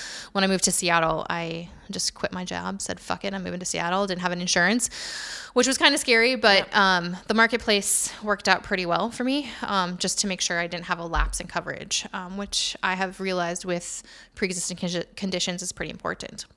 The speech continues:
Speaker 2: Mm.
Speaker 1: Yeah. Um, and then there's government insurance programs, so Medicare,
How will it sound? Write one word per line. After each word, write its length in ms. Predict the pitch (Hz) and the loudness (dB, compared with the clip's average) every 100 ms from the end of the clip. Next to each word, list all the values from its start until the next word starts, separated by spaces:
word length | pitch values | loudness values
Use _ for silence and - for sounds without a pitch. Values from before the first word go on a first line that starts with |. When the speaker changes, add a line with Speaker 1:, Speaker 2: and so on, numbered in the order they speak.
| 202 | -12
Speaker 2:
Mm. 480 | 196 208 208 185 165 - | -8 -8 -8 -10 -6 -6
Speaker 1:
Yeah. 300 | - 185 170 196 - - - - - - | -4 -6 -10 -14 -16 -12 -10 -10 -14 2
Um, 440 | 247 240 220 190 - - | 6 8 8 6 0 2
and 140 | 220 | 4
then 80 | 226 | 6
there's 240 | 220 208 | 6 4
government 540 | 196 220 214 240 247 240 | 6 6 6 6 4 2
insurance 340 | 226 214 190 | 2 4 4
programs, 400 | - 180 170 175 | 4 4 4 4
so 300 | - 170 170 - | 4 4 4 0
Medicare, 600 | 185 190 - 170 156 180 | 2 2 2 4 6 4